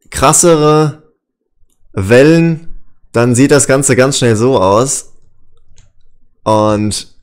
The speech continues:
da merkt man wirklich, was er hier berechnet. Äh,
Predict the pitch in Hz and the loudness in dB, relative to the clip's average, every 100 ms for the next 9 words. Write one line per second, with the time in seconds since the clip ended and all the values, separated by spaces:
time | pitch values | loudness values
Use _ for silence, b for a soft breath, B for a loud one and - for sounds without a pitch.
0 | - - 104 113 120 139 151 147 123 139 | -20 -10 -2 2 4 2 0 0 2 2
1 | 139 123 101 117 123 123 113 120 107 101 | 2 0 0 0 2 2 2 2 2 2
2 | 110 107 98 87 B B B B B B | 2 0 -6 -8 B B B B B B
3 | B 120 123 123 123 | B 2 4 6 6